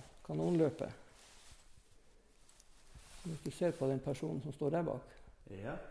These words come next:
Speaker 1: så kan du tenke deg dimensjonene på, i kanonene. Det var jo kanoner med kaliber åtteogtyve centimeter.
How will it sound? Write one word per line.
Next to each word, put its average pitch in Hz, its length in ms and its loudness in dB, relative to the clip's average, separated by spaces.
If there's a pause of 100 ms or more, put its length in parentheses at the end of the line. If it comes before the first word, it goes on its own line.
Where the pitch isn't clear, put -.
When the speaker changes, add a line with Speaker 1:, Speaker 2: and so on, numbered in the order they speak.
(220)
Speaker 1:
så - 120 -10
kan 156 140 -2
du 151 100 2
tenke - 340 0
deg 139 140 4
dimensjonene 151 680 6
på, - 200 -4 (1200)
i 175 60 -2
kanonene. - 480 2
Det 143 80 2
var 160 100 8
jo 156 240 6 (480)
kanoner 156 380 2
med 135 340 4 (720)
kaliber 139 560 6 (920)
åtteogtyve 139 440 4
centimeter. 147 540 4